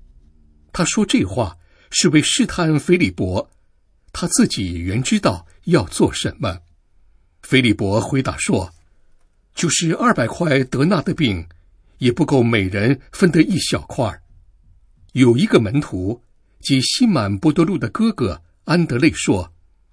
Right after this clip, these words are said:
：“这里有一个儿童，他有五个大麦饼和两条鱼，但是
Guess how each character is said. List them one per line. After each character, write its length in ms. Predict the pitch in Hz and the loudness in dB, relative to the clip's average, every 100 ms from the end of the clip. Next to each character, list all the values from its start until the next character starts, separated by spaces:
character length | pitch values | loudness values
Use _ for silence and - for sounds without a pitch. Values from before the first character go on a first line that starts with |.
| _ _ _ _ | _ _ _ _
：“这 180 | - 139 | 0 2
里 320 | 120 123 139 | 2 2 4
有 140 | 135 | 2
一 100 | 113 | 0
个 140 | 147 135 | 0 0
儿 200 | 110 160 | 2 2
童， 380 | - 95 113 - _ _ _ _ _ | 0 -4 -4 -6 _ _ _ _ _
他 140 | - 151 | -4 4
有 160 | 156 | 6
五 260 | 160 123 123 | 6 2 2
个 180 | 180 160 | 2 0
大 240 | - 226 | 0 0
麦 200 | 202 170 | 2 0
饼 320 | 127 113 90 - | 0 -2 -2 -8
和 140 | - 180 | 0 4
两 220 | 147 87 | 4 2
条 240 | - 127 | -2 2
鱼， 340 | 180 92 107 - _ _ _ _ _ _ - | 2 2 -4 -6 _ _ _ _ _ _ -4
但 120 | 143 | -2
是 320 | 123 175 117 | 0 0 -2